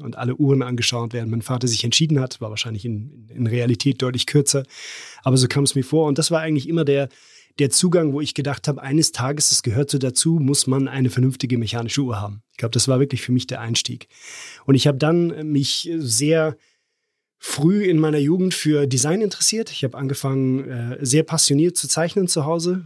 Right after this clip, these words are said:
Der Einstieg zu dem kam eigentlich über Sportschuhe, Ski und so Snowboarding, was aufkam so in den späten achtziger Jahren, richtig losging. Damals so Marken wie Elho Freestyle, die mich sehr inspiriert haben, neongelbe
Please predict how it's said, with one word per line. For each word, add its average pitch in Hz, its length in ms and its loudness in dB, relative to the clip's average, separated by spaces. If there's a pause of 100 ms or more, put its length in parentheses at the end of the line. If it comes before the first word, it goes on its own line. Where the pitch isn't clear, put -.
(100)
Der 131 120 -6
Einstieg 143 360 -4
zu 135 100 0
dem 143 240 2
kam 131 280 0
eigentlich 131 280 -4
über 123 320 -2
Sportschuhe, 151 720 0
Ski 170 460 0
und 120 260 0
so 117 300 -4
Snowboarding, 156 580 0
was 117 160 -2
aufkam 123 400 -4
so 117 180 -2
in 117 60 -4
den 113 100 -2
späten 143 300 -6
achtziger 131 380 -4
Jahren, 120 260 -4
richtig 113 320 -10
losging. 123 440 0 (520)
Damals 117 380 2
so 123 80 0
Marken 120 340 -2
wie 123 100 0
Elho 131 280 2
Freestyle, 127 460 0
die 123 60 0
mich 123 140 0
sehr 123 140 -2
inspiriert 123 440 0
haben, 123 200 -2
neongelbe 120 720 0